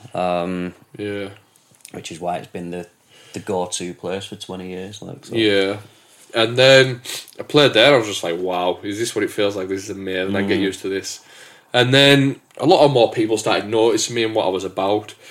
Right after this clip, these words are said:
Speaker 2: And at the meantime, I was still running the events from G L three, who put some, some really, really good events on and got, got pulled, pulled Bonley out of fucking retirement at that point. He, he, he knocked it on the head for a bit.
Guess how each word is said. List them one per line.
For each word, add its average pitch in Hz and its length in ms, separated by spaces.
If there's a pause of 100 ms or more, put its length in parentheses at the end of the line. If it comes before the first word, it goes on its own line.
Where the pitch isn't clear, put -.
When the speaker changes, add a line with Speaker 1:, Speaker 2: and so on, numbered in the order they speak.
(260)
Speaker 2:
And 107 80
at 113 80
the 117 100
meantime, 135 340
I - 20
was 101 120
still 123 160
running 113 220
the 104 80
events 98 280
from 95 340
G - 140
L 92 100
three, 107 440
who 107 120 (140)
put - 200
some, 95 420
some 92 260
really, 95 280
really 92 440 (340)
good 101 200
events 95 360
on 101 160
and 101 100
got, 98 300 (300)
got - 260
pulled, 123 400
pulled 120 300
Bonley 117 400
out 104 160
of 104 100
fucking 110 240
retirement 104 680
at - 80
that 85 140
point. 107 280
He, 113 140
he, 104 180
he 107 320
knocked 113 220
it - 20
on 90 80
the 95 80
head 101 140
for 95 100
a 90 60
bit. 92 320